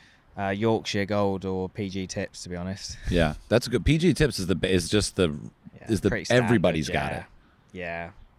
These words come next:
Speaker 2: Do you, how strong do you, what do you, what's the method? Just one in a cup, or do you do a, a pot?
Speaker 1: Uh, I know just one in a cup,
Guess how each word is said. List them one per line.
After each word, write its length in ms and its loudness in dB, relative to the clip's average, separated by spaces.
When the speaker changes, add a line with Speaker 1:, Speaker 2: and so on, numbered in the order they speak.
Speaker 2:
Do 100 2
you, 220 6
how 200 2
strong 360 4
do 60 2
you, 180 2
what 120 6
do 60 4
you, 120 4
what's 160 2
the 200 -2
method? 460 2
Just 220 -2
one 280 4
in 100 6
a 60 4
cup, 340 0
or 100 2
do 100 0
you 60 2
do 400 2
a, 40 -12
a 40 -10
pot? 300 0
Speaker 1:
Uh, 600 2
I 120 0
know 240 2
just 240 -4
one 180 2
in 120 -2
a 40 -4
cup, 380 -4